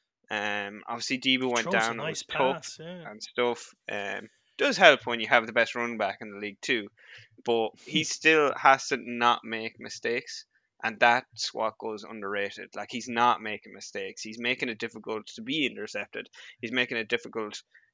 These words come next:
Speaker 1: to, like, say, get a turnover o-, from him and, um, to make a mistake. Um,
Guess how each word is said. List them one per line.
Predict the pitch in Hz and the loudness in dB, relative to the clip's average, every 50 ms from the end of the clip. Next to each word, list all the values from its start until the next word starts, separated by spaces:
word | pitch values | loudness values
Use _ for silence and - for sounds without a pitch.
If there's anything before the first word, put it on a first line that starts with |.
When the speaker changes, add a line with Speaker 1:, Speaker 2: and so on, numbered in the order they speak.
| _ _ - | _ _ -6
Speaker 1:
to, | - 131 120 110 104 104 101 90 - _ | -2 -2 -2 -2 -4 -6 -10 -14 -10 _
like, | 117 107 101 104 101 - - - - - _ _ _ _ _ _ _ _ - | -6 -4 -4 -4 -6 -8 -12 -16 -16 -18 _ _ _ _ _ _ _ _ -10
say, | - - 127 120 113 | -2 0 0 0 2
get | 107 127 120 | 2 2 0
a | 113 - | 0 -2
turnover | - - - 127 120 113 110 107 107 104 104 104 104 - | -4 -2 0 0 0 0 -2 -6 -8 -10 -8 -8 -10 -10
o-, | - 107 | -10 -12
from | - - 120 110 104 104 | -4 0 0 0 0 0
him | 101 101 98 - - | -6 -12 -14 -14 -12
and, | 104 101 101 101 101 104 - - - - | -12 -10 -10 -12 -14 -16 -18 -16 -12 -10
um, | 107 104 104 104 - - | -8 -8 -8 -8 -10 -10
to | - 135 | -8 -8
make | 120 110 107 110 110 - - | -6 -4 -4 -4 -4 -6 -8
a | |
mistake. | 110 104 - - - 104 101 98 - - _ _ _ _ _ _ _ _ _ _ _ _ _ - | -12 -14 -12 -8 -8 -8 -8 -8 -10 -16 _ _ _ _ _ _ _ _ _ _ _ _ _ -14
Um, | - - 95 95 95 98 95 95 95 | -12 -12 -12 -12 -12 -14 -14 -16 -20